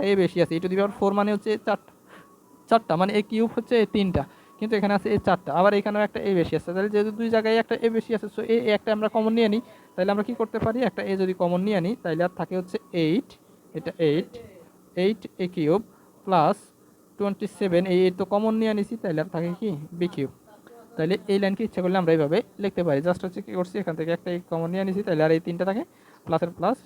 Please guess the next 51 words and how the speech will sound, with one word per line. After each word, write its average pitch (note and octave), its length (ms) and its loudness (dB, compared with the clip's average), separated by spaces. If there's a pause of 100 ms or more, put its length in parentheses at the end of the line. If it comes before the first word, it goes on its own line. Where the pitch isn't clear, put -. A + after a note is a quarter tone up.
সাতাশের D#3+ 440 -4
সাতাশ, G3+ 280 -4 (500)
এ - 20 2 (100)
এটা D#3+ 200 -2
কমন D#3+ 200 -2
নিয়ে F3+ 160 -2
নিছি, F3+ 180 -4
আর E3 120 0
এই D3+ 120 2
নাই, G#3+ 100 2 (360)
আছে C#3+ 200 -10
বি C#3+ 120 -4
কিউব, C3 260 -6
ঠিক A3 160 -2
আছে? C4+ 100 -8 (640)
Then A3 180 2 (200)
এটাকে A#3 260 0
কিন্তু A#3+ 200 -2
ইচ্ছে - 200 -8
করলে F#3+ 180 0
আমরা E3 200 2
কিউবের D#3+ 340 2 (380)
আন্ডারে D#3+ 280 2
আনতে F3+ 200 -2
পারি, F#3+ 220 2
যাতে D3+ 160 -2
করে D#3 160 0
আমরা D3+ 140 -4
সূত্র E3 220 -4
বসাইতে C#3+ 300 -6
পারি। C3+ 160 -4
তাহলে E3 140 -4 (100)
এই F#3+ 140 4
যেটা F3+ 200 0
আছে A3 180 -14
সেটা F3 180 -2 (220)
থাকুক, G#3 220 -2 (520)
এটাকে F3+ 220 0
আমরা F3+ 160 2
ছোটো F3 160 -2
করে F3+ 180 2
লিখি G3 180 -4 (440)
যে D#3 80 2 (160)
এই E3 100 0
যে D#3 80 2 (720)
এইটকে F3+ 320 -2
কী A3+ 140 -4
লেখা F#3 200 0
যায়, G#3 120 2
একটু F#3+ 180 -6
আগে F3 100 2